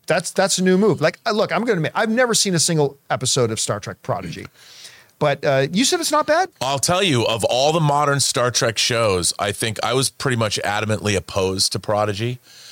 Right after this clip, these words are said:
Speaker 2: But the more I watched it and it went along, I'm like, "This is probably the best of the modern Star Trek shows." And I'll tell you what's really smart about this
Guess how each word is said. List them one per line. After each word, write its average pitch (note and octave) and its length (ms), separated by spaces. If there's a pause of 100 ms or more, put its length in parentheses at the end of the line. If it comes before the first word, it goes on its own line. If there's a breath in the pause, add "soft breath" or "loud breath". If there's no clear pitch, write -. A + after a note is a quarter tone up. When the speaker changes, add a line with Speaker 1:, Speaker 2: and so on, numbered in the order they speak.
(160 loud breath)
Speaker 2:
But G#2+ 140
the A2+ 60
more B2 200
I C3 100
watched G#2 400
it C#3 220
and G2 200
it F#2+ 200
went G#2+ 180
along, G2 460
I'm G#2 140
like, G2+ 160
"This C#3 140
is - 120
probably C#3 520
the G#2 120
best F#2 500
of C#3+ 140
the D3 60
modern D3+ 260
Star D3 240
Trek D3+ 180
shows." D#3 300
And B2+ 80
I'll G#2+ 60
tell D#3 140
you D#3 80
what's A2 180
really A2 200
smart A2 320
about F2 280
this G2+ 380